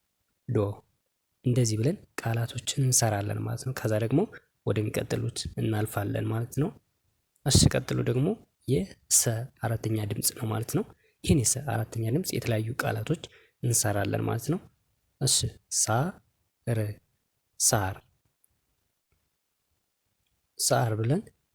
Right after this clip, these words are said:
ሳ፣ ን፣ ቲ፣ ም፣ ሳንቲም፣ ሳ፣ ህ፣ ን፣ ሳህን፣ እ፣ ብለን፣ እ፣ ቃላቶችን መስራት እንችላለን። ከዛ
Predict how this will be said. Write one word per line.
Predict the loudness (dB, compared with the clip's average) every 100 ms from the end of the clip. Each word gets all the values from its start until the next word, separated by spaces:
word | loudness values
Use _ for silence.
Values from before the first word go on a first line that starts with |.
| -4
ሳ፣ | 2 4 2 0 -10 _ -4
ን፣ | 0 0 0 -8 _ _ _
ቲ፣ | -2 0 -2 -4 -2
ም፣ | -2 -2 -6 _ _ _ _
ሳንቲም፣ | -2 0 0 -2 -2 2 0 0 -14 _ _ _ _ _ _
ሳ፣ | -2 2 2 2 -4 _ _ _ _
ህ፣ | -2 0 0 -4 -4
ን፣ | -2 -2 -4 _ _ _ -4
ሳህን፣ | 0 0 2 0 -2 -6 _ _ _ _ _ _ -2
እ፣ | 0
ብለን፣ | 2 2 0 -4 _
እ፣ | -4 -2
ቃላቶችን | -2 -4 -4 -6 -6 -4
መስራት | -4 -4 -6
እንችላለን። | -6 -2 0 0 -4 -10 _ _ _ _ _ _ _ _ _ -6
ከዛ | 0